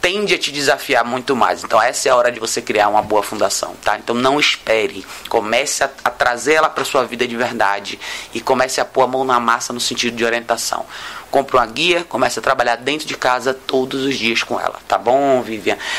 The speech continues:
Obrigadíssimo por mandar sua pergunta. Como eu falei no início, eu acho que é uma pergunta super relevante, acontece bastante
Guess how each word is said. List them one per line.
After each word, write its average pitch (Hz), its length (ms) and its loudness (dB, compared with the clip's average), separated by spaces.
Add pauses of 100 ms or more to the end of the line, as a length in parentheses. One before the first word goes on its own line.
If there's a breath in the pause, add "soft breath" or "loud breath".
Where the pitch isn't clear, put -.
(280 loud breath)
Obrigadíssimo 185 600 0
por 190 80 0
mandar 175 160 6
sua 170 140 -6
pergunta. 165 420 0
Como 165 160 0
eu 156 60 0
falei 165 180 2
no 160 80 -2
início, 147 320 2
eu 143 60 2
acho 139 80 -2
que - 60 -6
é - 20 2
uma 135 60 -2
pergunta 160 260 -2
super - 240 -4
relevante, 143 420 0
acontece 156 640 -2
bastante 151 1040 -2